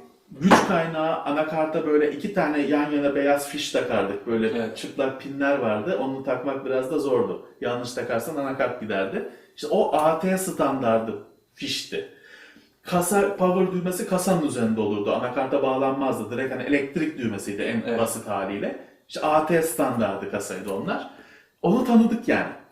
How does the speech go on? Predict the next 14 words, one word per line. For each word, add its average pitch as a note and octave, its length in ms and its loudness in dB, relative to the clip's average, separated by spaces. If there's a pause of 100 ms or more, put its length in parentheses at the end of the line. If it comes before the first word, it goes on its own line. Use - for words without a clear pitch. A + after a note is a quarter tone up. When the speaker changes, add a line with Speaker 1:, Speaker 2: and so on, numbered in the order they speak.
(1120)
Speaker 1:
Bin A3+ 100 10
dokuz C#4+ 160 6
yüz - 180 2
seksen C4 380 -2
ikide A#3+ 220 2
bir A#3+ 80 2
Motorola A3+ 560 4
altmış G#3+ 260 0
sekiz A3+ 380 0
on G3+ 180 2
var. D#3+ 260 0
Bunun G3+ 300 2
işte - 240 -14
iyileştirilmişi, F3 1120 2